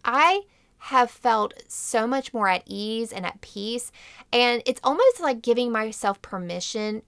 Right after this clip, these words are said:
to start over, to give myself a gift for tomorrow. It's like I'm taking care of my tomorrow's self. And I always say that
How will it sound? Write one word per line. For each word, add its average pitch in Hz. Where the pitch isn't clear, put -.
to -
start 185
over, -
to 254
give 339
myself 233
a 214
gift 180
for 214
tomorrow. 185
It's 240
like 311
I'm 247
taking 262
care 202
of 185
my 180
tomorrow's 175
self. -
And 190
I 190
always 339
say 247
that 208